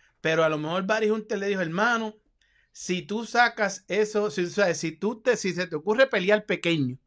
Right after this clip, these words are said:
¿verdad? Para, para, para poder verlo mejor, te vas a complicar". Y el muchacho estaba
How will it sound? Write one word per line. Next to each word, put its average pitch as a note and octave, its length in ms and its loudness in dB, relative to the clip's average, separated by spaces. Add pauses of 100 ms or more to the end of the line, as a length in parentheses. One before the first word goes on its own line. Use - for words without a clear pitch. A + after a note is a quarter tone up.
(560)
¿verdad? E3+ 400 2 (360)
Para, D#3+ 400 2
para, D3 380 0
para D3+ 280 0
poder D3+ 280 2
verlo A#3 360 4
mejor, E3 420 0 (680)
te D3+ 120 4
vas E3+ 200 6
a F#3+ 100 2
complicar". D#3+ 680 -2 (420)
Y D#3+ 160 -2
el D#3+ 100 2
muchacho D#3+ 540 -2
estaba G#3+ 520 0